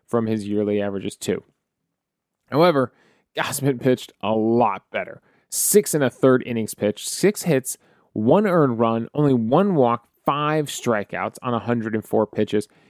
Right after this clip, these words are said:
He was pretty dominant. And going back over to the illustrator, throwing a lot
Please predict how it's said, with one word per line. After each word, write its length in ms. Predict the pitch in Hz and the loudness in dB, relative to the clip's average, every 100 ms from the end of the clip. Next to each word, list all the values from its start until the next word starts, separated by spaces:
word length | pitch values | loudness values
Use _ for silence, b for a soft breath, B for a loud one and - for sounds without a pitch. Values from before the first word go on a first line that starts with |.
| b | b
He 320 | - - 185 | -6 0 2
was 240 | 180 143 117 | 4 4 2
pretty 640 | - - 143 143 135 131 - _ _ _ | -8 0 2 4 2 0 -6 _ _ _
dominant. 540 | - 98 98 92 87 - _ _ | -8 -8 -8 -10 -12 -18 _ _
And 200 | - 120 | -4 2
going 280 | 135 147 147 | 4 4 4
back 240 | 151 143 | 2 0
over 220 | 139 139 127 | 2 0 0
to 60 | |
the 120 | 120 | -2
illustrator, 600 | 131 143 147 - 143 139 139 | 0 2 0 0 2 2 0
throwing 640 | - - 123 135 139 139 | -2 -2 2 4 2 -4
a 100 | - | -4
lot 560 | 117 113 120 117 113 | -2 0 2 2 0